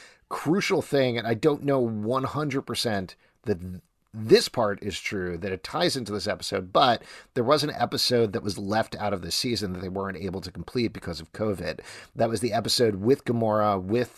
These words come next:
that souped-up Tony Stark that we see very briefly, and it's something that's been pushed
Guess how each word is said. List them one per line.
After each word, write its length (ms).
that 300
souped-up 600
Tony 280
Stark 440
that 100
we 120
see 220
very 280
briefly, 520
and 140
it's 100
something 300
that's 160
been 180
pushed 580